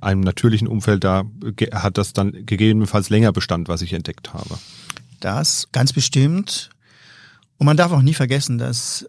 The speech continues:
Speaker 2: ähm, moralische, ethische, normative Themen in der Wirtschaftswissenschaft noch mehr präsent sind als, äh, in der Naturwissenschaft. Also beispielsweise stehen bestimmte Themen im Vordergrund des gesellschaftlichen Interesses und werden dann auch bei Preisverleihungen eben berücksichtigt. Zum Beispiel eben gerade in diesem Jahr die Themen, das Thema des,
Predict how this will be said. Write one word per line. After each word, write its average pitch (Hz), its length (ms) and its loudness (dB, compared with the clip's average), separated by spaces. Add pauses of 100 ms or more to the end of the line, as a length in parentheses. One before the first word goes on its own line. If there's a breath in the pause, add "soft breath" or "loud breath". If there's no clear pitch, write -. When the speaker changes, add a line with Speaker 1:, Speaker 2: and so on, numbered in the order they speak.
(140)
Speaker 2:
ähm, 131 320 -4
moralische, 127 560 2
ethische, 123 460 -2
normative 117 880 -2 (300)
Themen 113 640 -2
in 123 100 -4
der 110 140 -4
Wirtschaftswissenschaft 123 880 0 (320)
noch 120 680 0
mehr 123 180 6
präsent 120 400 2
sind 110 300 0
als, - 500 -6
äh, 107 200 -6
in 117 120 -4
der 113 80 0
Naturwissenschaft. 110 960 -4
Also 117 140 -8
beispielsweise 117 960 -4 (240)
stehen 143 320 4
bestimmte 143 320 2
Themen 165 400 4
im 117 100 2
Vordergrund 139 460 2
des 120 100 0
gesellschaftlichen 127 540 0
Interesses 120 480 0
und 110 100 2
werden 120 140 4
dann 123 100 2
auch 117 140 -2
bei 120 120 -2
Preisverleihungen 107 880 -2
eben 104 400 -8
berücksichtigt. 104 1160 -8
Zum - 180 -6
Beispiel 95 380 -4
eben 120 600 0
gerade 113 220 0
in 113 80 2
diesem 120 240 2
Jahr 104 260 -2
die 113 140 -4
Themen, 113 340 -4
das - 240 -4
Thema 120 300 2
des, 113 320 -2